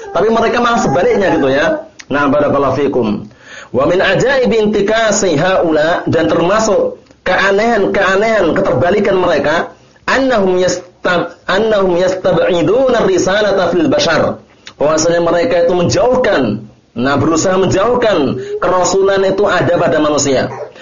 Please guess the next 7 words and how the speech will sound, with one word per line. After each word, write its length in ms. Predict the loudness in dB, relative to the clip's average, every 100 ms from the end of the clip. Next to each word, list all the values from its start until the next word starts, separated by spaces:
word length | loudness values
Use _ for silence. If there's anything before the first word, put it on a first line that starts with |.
| -18 -4
"Wala 560 | 0 0 0 0 0
yastab'iduna 840 | 0 0 0 0 0 0 0 0 2
an 120 | 0 0
takuna 540 | 0 0 2 2 2
al-ubudiyyatu 800 | 0 0 0 0 0 0 0 0
lil 160 | 0 0
hajar." 580 | 0 0 0 0 -2